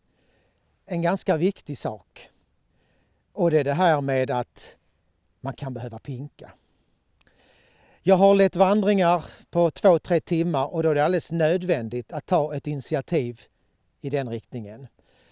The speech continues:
Och det är ofta jobbigt för besökarna eller mina deltagare att själva vifta till om detta, utan jag har en liten blick för att nu är det kanske läge. Här är lämplig terräng,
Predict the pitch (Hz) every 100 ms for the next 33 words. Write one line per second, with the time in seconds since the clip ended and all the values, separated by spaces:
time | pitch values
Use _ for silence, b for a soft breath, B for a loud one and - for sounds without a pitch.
0 | b b b 185 185 196 - 185 123 185
1 | 262 - 180 254 - - 151 156 190 156
2 | 139 147 131 131 135 135 135 143 139 139
3 | 156 - 135 127 - - 180 208 185 208
4 | 220 220 - 202 - 185 131 131 135 151
5 | 123 110 b b b 170 - 175 - _
6 | 151 170 269 147 - - 196 151 151 160
7 | - 139 139 139 - 131 123 _ - 185
8 | 247 156 147 185 131 113 135 131 123 110
9 | 110 123 117 110 - b b b 214 233
10 | - 180 165 - 170 185 202 - 143 139
11 | - 160 190 233 254